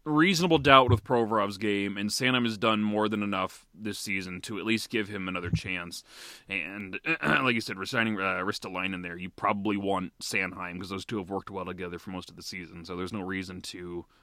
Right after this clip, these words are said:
voluntarily break that up if you don't have to yet. And I think you've got enough trade chips at forward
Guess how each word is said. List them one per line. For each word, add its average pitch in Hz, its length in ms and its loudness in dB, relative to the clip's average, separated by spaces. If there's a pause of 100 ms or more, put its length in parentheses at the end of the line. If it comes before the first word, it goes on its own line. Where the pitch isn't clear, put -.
(120)
voluntarily 123 840 8
break 101 280 0
that 95 120 -4
up 95 160 0
if 92 100 -14
you 104 100 -2
don't 98 180 -4
have 104 400 -4
to 113 180 -4
yet. 104 300 0 (420)
And 98 100 0
I 101 40 4
think 123 200 0
you've 113 140 -4
got 107 220 4
enough 107 200 0
trade 104 340 -2
chips - 360 -4
at 95 140 -2
forward 104 760 2